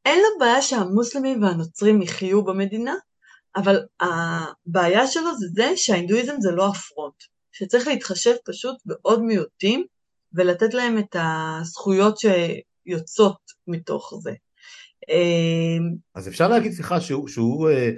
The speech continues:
Speaker 2: מנסה לכונן או שואף, או החזון שלו זה מדינה כמעט דתית?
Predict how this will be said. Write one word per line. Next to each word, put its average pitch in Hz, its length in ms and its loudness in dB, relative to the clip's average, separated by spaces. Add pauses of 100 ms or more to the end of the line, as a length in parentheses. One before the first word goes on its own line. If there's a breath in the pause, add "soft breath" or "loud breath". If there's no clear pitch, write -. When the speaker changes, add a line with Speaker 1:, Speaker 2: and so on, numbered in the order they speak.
(200 loud breath)
Speaker 2:
מנסה 101 280 -4
לכונן 135 560 0
או 151 120 -4
שואף, 117 560 -2
או 110 380 2 (260 loud breath)
החזון 117 400 -4
שלו 160 240 0
זה 110 160 -6
מדינה 104 640 -4
כמעט 101 220 -6
דתית? - 380 -10